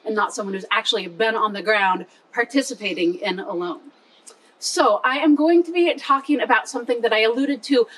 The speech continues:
last week, which is talking about things like salt and nutrients and ration choices. I'm gonna be doing that at the end of this video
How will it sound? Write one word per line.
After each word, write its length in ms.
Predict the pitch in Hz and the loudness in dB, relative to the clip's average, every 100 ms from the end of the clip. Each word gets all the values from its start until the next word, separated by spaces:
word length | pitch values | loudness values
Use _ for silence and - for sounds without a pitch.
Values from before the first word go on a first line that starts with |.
| - | -6
last 580 | 226 226 240 311 - 208 | 0 2 2 0 -4 -10
week, 240 | 196 180 - - | -12 -12 -18 -6
which 200 | 269 285 | -2 2
is 160 | 285 285 - | 2 0 -2
talking 440 | - 330 349 320 - | 0 2 4 2 2
about 460 | 214 214 214 - - - _ _ - | 2 2 2 -2 -12 -20 _ _ 4
things 300 | 294 285 233 | 6 6 4
like 240 | 202 - | -2 -4
salt 640 | - - 269 247 240 - 269 | -10 -2 0 0 -2 -6 -16
and 320 | 202 190 185 220 | -12 -10 -8 -8
nutrients 840 | 220 254 262 - 247 233 - - | 0 2 2 2 2 2 -2 -6
and 300 | 214 208 190 - _ 190 | -4 -2 -4 -8 _ -4
ration 560 | 208 220 220 226 196 | 0 0 0 -4 -6
choices. 480 | - 190 160 - 180 | -8 -8 -10 -10 -14
I'm 100 | 196 | -6
gonna 140 | 226 | -4
be 100 | 220 | -2
doing 200 | 240 254 | 0 2
that 200 | 247 - 214 | 2 2 0
at 120 | 196 | -4
the 120 | 196 - | -6 -2
end 380 | 254 - 294 - - - | -2 -2 -6 -12 -10 -6
of 100 | 165 | -4
this 220 | - - | -6 -6
video 400 | 202 196 135 | -4 -2 -4